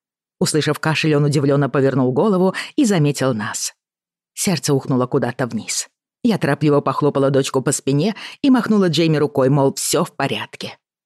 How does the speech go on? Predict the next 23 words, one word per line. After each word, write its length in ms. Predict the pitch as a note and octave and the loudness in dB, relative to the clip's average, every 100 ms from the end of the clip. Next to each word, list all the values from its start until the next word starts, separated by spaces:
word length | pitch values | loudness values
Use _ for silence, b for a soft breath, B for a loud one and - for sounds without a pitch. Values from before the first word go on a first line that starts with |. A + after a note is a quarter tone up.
| _ _ - | _ _ -6
Нахмурившись, 680 | D#3 - A3+ C3+ - C#3 B B | -2 2 2 0 -2 -4 B B
он 120 | - B3 | 2 4
ненадолго 460 | G3 E3+ F3 D#3 | 4 2 2 0
отвлёкся 400 | D3 D3 C#3+ - | 0 0 0 0
на 60 | C#3 | 0
Макхью, 500 | D3 - - C3 A#2+ B | 0 -2 -4 -2 -2 B
который 300 | - C3+ C3 | -4 0 0
о 20 | |
чём-то 300 | C3+ B2+ C3 | 0 -2 -2
спросил. 640 | C3 - C3+ - - C3 B2+ _ _ _ _ _ | -4 -4 -4 -4 -4 -6 -10 _ _ _ _ _
А 100 | - | -6
когда 260 | E3+ D#3 C#3 | -2 0 0
вновь 240 | D3+ - | 0 -2
посмотрел 500 | - - C4 - F3+ | -4 -2 -2 0 0
на 80 | E3 | 2
меня, 320 | D#3+ D#3+ D3+ B B B | 2 2 0 B B B
его 220 | A#3 A#3+ | 0 2
брови 300 | G3+ G#3+ F#3+ | 2 2 2
были 180 | E3+ F3 | 4 2
по-прежнему 640 | E3 D3+ C#3+ C#3+ C3+ C#3 | 0 -2 0 2 2 0
сдвинуты. 640 | B2 G#2+ A#2 A2+ A2+ A2 - _ _ _ _ A#3+ | 0 -2 -2 -2 -4 -8 -10 _ _ _ _ 0
Я 120 | C#4 | 2
ещё 180 | G3+ | 2